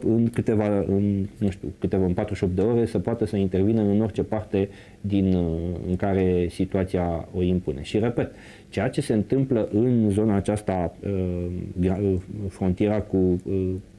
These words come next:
Irakul, uh, Turcia, Siria, în toată zona aceea cu statul islamic, dar și conflictul din Ucraina și ce se întâm-,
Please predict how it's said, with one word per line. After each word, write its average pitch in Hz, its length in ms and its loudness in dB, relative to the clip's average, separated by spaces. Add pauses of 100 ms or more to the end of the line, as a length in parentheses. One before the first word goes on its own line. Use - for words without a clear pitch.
Irakul, 101 720 2
uh, 92 160 -2 (120)
Turcia, 98 360 0
Siria, 92 380 0
în 82 60 -2
toată 107 240 -2
zona 95 180 2
aceea 87 280 0
cu 76 180 -6
statul 92 320 -2
islamic, 92 400 0 (1080)
dar 104 240 0
și 135 500 2 (100)
conflictul 110 600 0
din 113 340 2
Ucraina 95 600 0
și 80 160 -12
ce 90 120 -4
se 101 120 -2
întâm-, 98 520 0